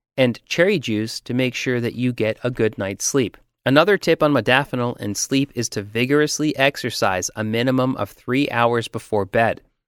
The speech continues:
This activity can help you fall asleep faster and ameliorate your sleep quality.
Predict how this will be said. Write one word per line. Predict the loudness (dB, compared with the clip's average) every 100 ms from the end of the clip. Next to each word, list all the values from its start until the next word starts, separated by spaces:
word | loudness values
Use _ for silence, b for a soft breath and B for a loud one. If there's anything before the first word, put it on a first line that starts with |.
| _ 0
This | 2 2
activity | 0 0 -4 -2 -4
can | -4 -2
help | -2 -2
you | -2
fall | 0 0
asleep | -2 -6 -8
faster | -4 -4 -2 -4 -4 -6 -6
and | -6
ameliorate | -4 -4 -2 -2 0 0 -2 -4
your | -4 -4
sleep | -2 -4 -2
quality. | 4 4 4 0